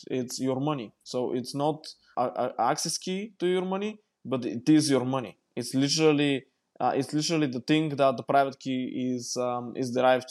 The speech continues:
from. So, um, it's not even good, uh, good in terms of, like,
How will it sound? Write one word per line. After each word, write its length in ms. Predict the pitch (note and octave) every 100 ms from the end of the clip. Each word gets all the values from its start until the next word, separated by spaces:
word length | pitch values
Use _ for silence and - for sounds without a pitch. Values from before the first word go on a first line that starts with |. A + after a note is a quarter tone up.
| -
from. 240 | G#2+ A2 - - -
So, 500 | - C3+ C3 C3 B2
um, 480 | - B2+ B2+ B2+ B2 -
it's 160 | C3+
not 180 | D#3 D#3+
even 380 | D#3 D#3 C#3 B2+
good, 340 | C#3+ D3+ C#3 - D#3
uh, 540 | D3+ C#3+ C#3 C3 C3 A#2 - - C3
good 160 | D3
in 80 | C#3+
terms 300 | C#3+ C#3+ C3
of, 80 | B2+
like, 160 | C3